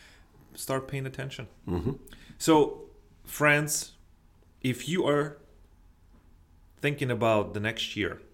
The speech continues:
Speaker 1: just like John have shared and I have shared,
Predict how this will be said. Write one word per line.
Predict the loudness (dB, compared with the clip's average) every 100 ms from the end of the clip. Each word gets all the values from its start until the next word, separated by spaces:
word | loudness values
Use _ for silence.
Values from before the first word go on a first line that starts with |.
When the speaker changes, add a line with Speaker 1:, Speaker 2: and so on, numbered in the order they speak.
| _ -20 -20 -20 -20 -20 _
Speaker 1:
just | -4 2
like | 2 2
John | 0 0 0
have | -2 -6
shared | -6 -4 -2 -4
and | -8 -12 -14 -6
I | -4
have | -4 -6
shared, | -2 0 0 -2